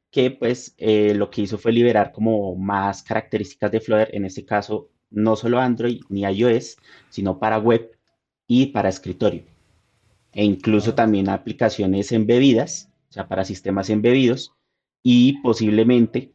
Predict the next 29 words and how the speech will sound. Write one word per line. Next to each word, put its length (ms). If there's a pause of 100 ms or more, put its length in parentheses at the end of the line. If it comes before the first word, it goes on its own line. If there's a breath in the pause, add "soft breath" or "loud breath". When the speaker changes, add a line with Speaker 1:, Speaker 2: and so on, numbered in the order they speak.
Speaker 1:
pero 180
eso 140 (100)
creo 180
que 80
está 180
en 120
una 200
versión 1040
alfa, 500
beta, 400
más 200
o 80
menos. 360
Esas 220
son 180
versiones 440
que 80
todavía 400
no 80
van 140
a 60
salir, 420 (320 soft breath)
eh, 640
de 160
forma 260
estable 460
para 240
los 180
desarrolladores. 720